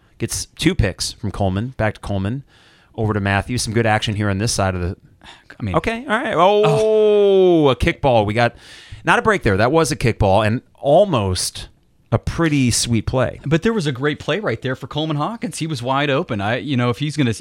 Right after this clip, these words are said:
Speaker 2: if he's gonna be effective offensively, they gotta get him the ball.
Speaker 1: Six-point lead, seven forty-three to go. Let's see what happens here. Hopefully something good.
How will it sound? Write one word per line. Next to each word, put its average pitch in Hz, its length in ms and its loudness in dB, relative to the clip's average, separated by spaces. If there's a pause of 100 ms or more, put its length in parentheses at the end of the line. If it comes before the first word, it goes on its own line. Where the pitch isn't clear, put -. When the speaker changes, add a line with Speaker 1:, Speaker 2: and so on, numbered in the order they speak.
Speaker 2:
if - 120 -12
he's 151 140 -6
gonna 120 140 -2
be 107 200 -4
effective 104 380 -6
offensively, 95 600 -6
they 98 100 -4
gotta 104 180 -2
get 87 160 -6
him 85 80 -6
the 82 80 -8
ball. 80 380 -10 (460)
Speaker 1:
Six-point 139 600 0
lead, 107 280 -2
seven 113 300 -4
forty-three 107 440 -4
to 98 80 -2
go. 110 240 -2 (1600)
Let's 98 160 0
see 104 120 0
what 98 120 4
happens 110 340 -2
here. 71 300 -6 (100)
Hopefully 98 300 -2
something 87 320 -2
good. 98 320 -2